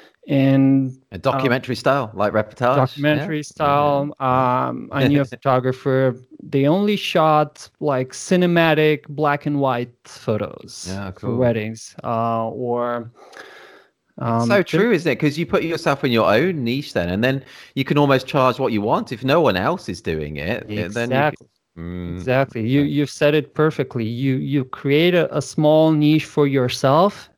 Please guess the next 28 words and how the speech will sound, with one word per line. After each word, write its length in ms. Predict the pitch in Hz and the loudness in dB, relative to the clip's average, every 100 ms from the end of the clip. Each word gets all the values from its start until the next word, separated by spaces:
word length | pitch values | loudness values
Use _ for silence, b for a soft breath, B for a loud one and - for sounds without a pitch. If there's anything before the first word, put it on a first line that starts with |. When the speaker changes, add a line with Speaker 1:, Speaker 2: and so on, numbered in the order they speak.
| _ | _
Speaker 1:
and 240 | 139 135 139 | 0 2 2
in 280 | 190 208 226 | 2 2 2
that 280 | 180 160 151 | 2 0 -2
small 340 | - 151 151 | 0 2 4
niche, 480 | 151 151 160 - - - | 4 2 0 -4 -12 -14
you're 380 | - 123 120 113 | -6 0 2 2
the 180 | 110 147 | 2 2
expert. 560 | 214 - - - - - | 0 -2 -8 -8 -12 -12
They 220 | 139 131 | -2 -2
come 480 | 131 - 180 175 185 | -2 -4 0 2 0
Speaker 2:
Mm. 40 | - _ | -4 _
Speaker 1:
to 140 | - 202 | -6 -2
you 420 | 202 170 156 151 | 0 2 4 2
because 760 | 139 135 - 131 123 123 - - _ | 0 -6 0 2 2 0 -6 -20 _
you're 340 | - 151 139 127 | -6 0 2 2
top 340 | 131 147 143 | 0 0 0
of 120 | 135 | -2
mind 320 | 127 131 147 143 | 0 2 2 0
for 100 | 113 | -6
them. 300 | 92 107 - B B B B B - | -8 -10 -12 B B B B B -4
Um, 600 | 113 113 120 127 127 131 B B B B _ | 0 0 0 0 -2 -6 B B B B _
there's, 640 | 139 139 139 135 139 131 | -2 4 6 6 4 2
there's 300 | 131 170 185 | 2 2 4
a 200 | 170 143 131 - | 4 2 0 0
website 440 | 143 131 - 135 127 | 0 0 2 2 4
I 80 | 123 | 2
really 500 | 120 123 131 127 127 | 2 2 2 2 2
like. 640 | 123 123 117 120 120 117 | 2 4 4 2 0 -6